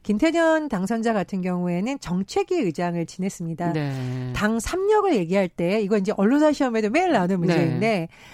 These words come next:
Speaker 1: 당의 살림을 책임지는 사무총장,
Speaker 2: 음.
Speaker 1: 국회원 협상이라던가 이런 것을 이끄는 원내대표,
Speaker 2: 원내대표.
Speaker 1: 그리고 정책위
Speaker 2: 네.
Speaker 1: 의장이 있는데
Speaker 2: 음.
Speaker 1: 어, 김태년 의원 같은 경우에는 정책위 의장을 또 지닌 경력이 있는데 이런 부분이 영향을 또 미친 것이 아니냐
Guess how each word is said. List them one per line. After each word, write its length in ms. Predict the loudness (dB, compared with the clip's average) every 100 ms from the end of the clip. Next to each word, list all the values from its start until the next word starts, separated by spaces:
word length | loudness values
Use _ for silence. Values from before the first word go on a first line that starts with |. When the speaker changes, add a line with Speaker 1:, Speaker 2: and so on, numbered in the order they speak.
| -20 -14
Speaker 1:
당의 360 | -4 0 2 2
살림을 440 | 2 2 2 0
책임지는 540 | 0 0 0 0 0 -2
사무총장, 760 | 0 0 0 0 0 0 -2 -2
Speaker 2:
음. 260 | -2 -2 -8 -20 -12
Speaker 1:
국회원 680 | -6 2 4 6 6 4 2
협상이라던가 1000 | 0 2 0 2 0 0 -2 0 2 2
이런 200 | 2 0
것을 220 | 0 -2
이끄는 480 | -4 -2 -4 -2 -2
원내대표, 560 | 0 2 4 2 0 0
Speaker 2:
원내대표. 160 | 0
Speaker 1:
그리고 140 | 0 0
정책위 380 | 0 2 2 2
Speaker 2:
네. 40 |
Speaker 1:
의장이 340 | 0 0 -2 -2
있는데 540 | -2 -2 0 0 0
Speaker 2:
음. 280 | -2 -6 -8 -12 -16 -6
Speaker 1:
어, 320 | -2 0 -2
김태년 640 | 2 2 2 2 4 4 2
의원 240 | 2 2
같은 260 | 0 -2 -2
경우에는 360 | 0 0 -2
정책위 440 | -2 0 0 0 0
의장을 340 | 0 0 -2
또 160 | -4 -6
지닌 260 | -6 -6 -6
경력이 420 | -4 -2 -2 -2
있는데 440 | -4 -4 -4 -4 -4
이런 280 | -2 -2
부분이 280 | -2 -2 -4
영향을 300 | -4 -2 -4
또 80 | -6
미친 240 | -8 -4
것이 180 | -4 -2
아니냐 460 | -4 -2 -2 -2